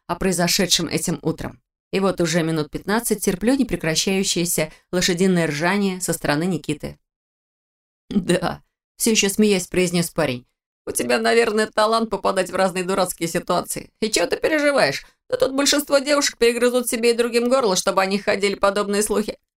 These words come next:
К тому же у тебя теперь неофициально целых два покровителя. Точно никто не полезет. Ни девушки, ни парни», сказал Никита,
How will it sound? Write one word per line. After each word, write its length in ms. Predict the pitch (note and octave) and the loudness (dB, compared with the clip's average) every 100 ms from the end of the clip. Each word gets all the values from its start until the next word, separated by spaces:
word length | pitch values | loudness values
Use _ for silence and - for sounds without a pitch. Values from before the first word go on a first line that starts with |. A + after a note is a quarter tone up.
| _ | _
К 40 | - | -2
тому 160 | D#4+ | 0
же 120 | D#4+ | 2
у 40 | C#4 | 0
тебя 240 | B3+ C#4+ | 2 0
теперь 260 | E4+ - C4 | 2 -2 0
неофициально 540 | C4 B3+ - - G#3+ | 0 -2 0 0 0
целых 340 | F#3 B3+ A3 A3 | 0 0 0 0
два 140 | C#4 | 0
покровителя. 680 | C4+ B3 C4 - - D#3 - _ _ _ _ | 0 -2 0 0 -2 -6 -8 _ _ _ _
Точно 300 | - D#3 - | -2 0 0
никто 180 | E3+ - | -2 0
не 120 | D#3+ | 0
полезет. 440 | D#3 D#3 - - - _ - | 0 0 0 -4 -14 _ -8
Ни 100 | B3+ | 0
девушки, 320 | C4 C4+ - | 4 2 2
ни 120 | B3 | -2
парни», 440 | A#3+ G3+ G3+ F#3+ D3+ _ _ _ _ | 0 2 0 -2 -8 _ _ _ _
сказал 420 | - - G#3 G#3 G3+ | -6 -2 2 2 4
Никита, 580 | G3 F#3+ A#3+ A3 F#3 | 2 2 0 0 -2